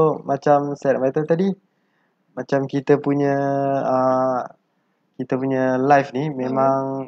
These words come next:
Speaker 1: untuk minggu ni Miss Nani lah macam biasalah
Speaker 2: Hmm.
Speaker 1: yang, yang lama orang tak dengar dah
Speaker 2: Hmm.
Speaker 1: kan. Ah, misalnya Miss Nani kan. So, macam kita nak beritahu sikit, contoh macam apa, Shumul Pro sendiri,
Speaker 2: Hmm.
Speaker 1: yang mana ini adalah P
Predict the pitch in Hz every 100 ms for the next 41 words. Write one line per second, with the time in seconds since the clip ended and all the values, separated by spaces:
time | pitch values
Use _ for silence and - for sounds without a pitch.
0 | - - 131 135 127 131 135 143 160 160
1 | 156 147 127 127 123 - 123 127 139 156
2 | 135 131 131 139 147 135 123 123 - _
3 | _ _ 123 123 127 143 135 131 131 127
4 | 131 135 127 143 147 123 110 110 127 131
5 | 135 131 123 123 139 143 120 110 165 165
6 | 160 _ _ _ - 127 131 131 151 135
7 | 135 143 135 - 127 - 127 131 139 131
8 | - 123 120 120 120 120 _ _ _ -
9 | 113 139 131 127 131 127 135 127 127 123
10 | 117 127 151 - 214 262 _ - 117 123
11 | 131 143 143 143 127 139 151 131 131 131
12 | 131 131 127 120 - _